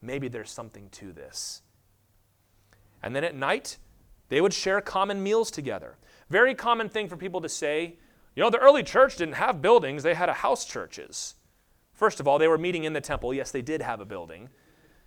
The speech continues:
Second of all, most of the churches were too small to have a building, and then after a while it became illegal for them to have a building. And then as soon as it became legal, they built buildings. All that to say, to, to say that the trappings of the church are somehow sinful is not biblically or historically accurate.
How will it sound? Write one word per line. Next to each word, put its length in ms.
Second 360
of 100
all, 140
most 200
of 40
the 80
churches 280
were 100
too 180
small 420
to 140
have 160
a 40
building, 380
and 100
then 140
after 200
a 60
while 220
it 40
became 260
illegal 440
for 140
them 100
to 80
have 140
a 60
building. 360
And 100
then 80
as 80
soon 100
as 80
it 80
became 320
legal, 340
they 140
built 300
buildings. 520
All 120
that 160
to 100
say, 280
to, 140
to 360
say 200
that 200
the 80
trappings 580
of 100
the 80
church 300
are 60
somehow 340
sinful 420
is 140
not 340
biblically 420
or 140
historically 580
accurate. 460